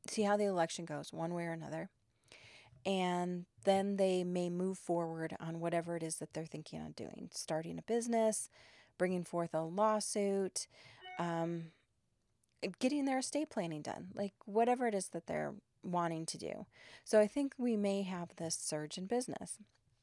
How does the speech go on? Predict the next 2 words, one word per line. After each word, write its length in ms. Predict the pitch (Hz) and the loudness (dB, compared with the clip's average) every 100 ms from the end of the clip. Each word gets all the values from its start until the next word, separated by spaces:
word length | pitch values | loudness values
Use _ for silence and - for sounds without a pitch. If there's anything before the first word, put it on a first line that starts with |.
| _ _ _ _ - - - - | _ _ _ _ -20 -20 -20 -10
So 520 | - 247 233 220 220 226 _ _ _ _ _ _ _ _ - - _ - _ _ _ _ _ _ _ _ _ _ _ _ _ _ _ _ _ _ - | 2 6 8 6 4 -4 _ _ _ _ _ _ _ _ -20 -20 _ -20 _ _ _ _ _ _ _ _ _ _ _ _ _ _ _ _ _ _ 0
regarding, 760 | 220 254 254 262 302 339 330 | 2 6 6 6 6 4 2